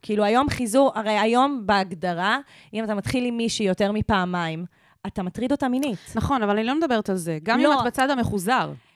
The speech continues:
Speaker 1: כן, אבל
Speaker 2: יש את המתח הזה לפני שזה יקרה, האם
Speaker 1: אז
Speaker 2: זה
Speaker 1: זה
Speaker 2: יקרה?
Speaker 1: לא חיזור, זה פלירטוט. פלירטוט זה הדדי.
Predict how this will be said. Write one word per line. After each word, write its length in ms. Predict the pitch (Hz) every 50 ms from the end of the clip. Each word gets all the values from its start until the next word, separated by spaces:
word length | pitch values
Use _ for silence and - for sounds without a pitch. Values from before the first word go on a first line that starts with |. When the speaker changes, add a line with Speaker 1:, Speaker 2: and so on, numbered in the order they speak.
| _ _ -
Speaker 1:
כן, 320 | - - 320 320 302 277 233
אבל 80 | 214 220
Speaker 2:
יש 160 | 220 208 262
את 100 | 254 -
המתח 480 | 220 214 226 240 285 294 - - -
הזה 160 | 233 190 185 180
לפני 280 | 175 165 - 247 269
שזה 220 | 254 - 269 233 254
יקרה, 520 | 233 - - 247 233 269 262 226 190 175
האם 180 | 175 214 277 247
Speaker 1:
אז 100 | 254 -
Speaker 2:
זה 60 | -
Speaker 1:
זה 100 | 254 233
Speaker 2:
יקרה? 140 | 247 277 339
Speaker 1:
לא 80 | - 170
חיזור, 380 | - 285 220 190 254 277 226
זה 120 | 185 185 180
פלירטוט. 600 | - - 196 175 175 - - 190 - _ - - - _ - - -
פלירטוט 560 | - 226 220 240 - - 285 320 370 - - 175
זה 140 | 185 220 180
הדדי. 340 | 175 170 175 170 185 180